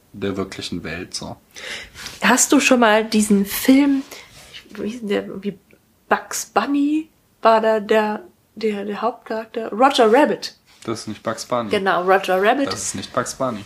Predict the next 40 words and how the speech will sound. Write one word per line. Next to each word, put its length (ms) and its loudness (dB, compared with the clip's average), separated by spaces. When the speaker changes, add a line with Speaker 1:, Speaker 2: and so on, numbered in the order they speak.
Speaker 2:
Ist 200 -8
egal, 380 2
trotzdem 320 -2
Speaker 1:
Das 100 4
ist 20 0
Speaker 2:
ist 140 2
Speaker 1:
nicht 100 -4
Bugs 260 4
Speaker 2:
Roger 140 2
Speaker 1:
Bunny. 120 4
Speaker 2:
Rabbit 500 -4
die 120 -10
Speaker 1:
Das 80 -10
ist 280 2
nicht 180 -8
Bugs 220 0
Bunny. 100 2
Speaker 2:
Hauptperson. 400 -4
Speaker 1:
Ja, 180 -2
Roger 300 -8
Rabbit, 240 2
nicht 180 -12
Bugs 180 -8
Bunny. 240 -14
Speaker 2:
Ist 400 -14
Speaker 1:
Ja, 220 4
äh, 240 2
hab 120 4
ich 80 -2
Speaker 2:
Ja. 60 0
Speaker 1:
gesehen, 280 6
aber 200 2
es 360 -2
war 200 4
in 80 2
den 100 -2
achtziger 420 -6
Speaker 2:
Mit 100 0
Speaker 1:
oder 80 -6
Speaker 2:
Madonna. 560 2